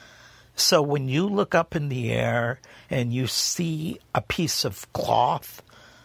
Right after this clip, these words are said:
a piece of fabric waving in the breeze, and you say, "That stands for my people, that stands for my group," you can feel a real sense of pride.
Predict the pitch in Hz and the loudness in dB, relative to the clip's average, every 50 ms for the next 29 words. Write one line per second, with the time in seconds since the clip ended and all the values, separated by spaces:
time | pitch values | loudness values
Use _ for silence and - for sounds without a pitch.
0 | - - - - 131 - - - 147 127 - - 113 - - - 127 120 123 131 | -20 -10 -6 -4 -4 -2 0 -2 0 0 -2 -4 -4 -6 -4 0 2 2 2 2
1 | 135 143 156 - - - - - - - - - - - 101 95 101 107 117 131 | 0 0 -2 -2 -4 -6 -14 -20 -20 -20 -20 -14 -8 -4 -2 0 0 2 2 0
2 | 143 147 151 147 147 131 135 139 143 135 139 131 131 127 123 127 123 120 123 127 | 0 0 0 -2 -2 -2 -2 -2 -2 -2 -2 -2 -4 -4 -2 -2 -2 -2 0 0
3 | 123 120 123 120 110 - - - - - - - - - - - - 120 117 123 | 0 -2 -2 -2 -2 -4 -6 -8 -10 -14 -20 -20 -20 -14 -6 -4 -2 0 0 0
4 | 120 120 123 113 - - - 147 127 117 120 113 113 110 101 - - - - - | 0 0 0 0 0 0 2 2 2 2 0 0 -2 -4 -6 -10 -14 -20 -20 -8
5 | - 127 135 147 170 - - - - - 175 143 127 123 135 135 - - - - | -2 2 2 2 2 0 -2 -4 -2 0 0 0 2 0 -2 -2 -4 -4 -2 0
6 | 120 110 107 101 101 101 101 107 131 147 151 147 - - 180 151 - - 147 143 | 0 0 0 -2 0 0 2 2 2 0 -2 -6 -6 -4 -4 -4 -2 -2 -2 -2
7 | - 120 - - - - - - - - 123 123 - - - - 139 127 117 117 | -2 -4 -10 -14 -20 -20 -20 -8 -2 0 0 0 0 -2 -4 -2 -2 -2 -2 -2
8 | 131 - - - 131 110 101 104 104 110 135 147 131 - 147 135 143 147 - - | -4 -4 -4 -2 -2 -2 0 0 2 2 2 0 -2 -2 -2 0 0 -2 -4 -6
9 | - - _ - - - - - - _ - 127 123 - - 123 107 - - - | -12 -20 _ -20 -20 -20 -20 -20 -10 _ -2 -2 -2 0 -2 -4 -4 -4 -4 -2
10 | 143 147 135 131 127 127 143 - - - - - - - - 120 107 101 98 101 | 0 0 2 2 0 0 -2 -6 -12 -20 -20 -16 -6 -2 0 0 0 0 0 0
11 | 110 127 139 135 139 139 127 - - - - 135 127 127 127 - - - - - | 2 2 2 2 2 0 0 0 -2 0 0 -2 -2 -2 -2 -2 -2 -2 -2 -4
12 | - - - - - - - - 117 110 110 107 110 107 - - 101 98 85 - | -6 -6 -6 -6 -6 -4 0 2 2 2 4 2 2 2 0 -2 -6 -6 -8 -8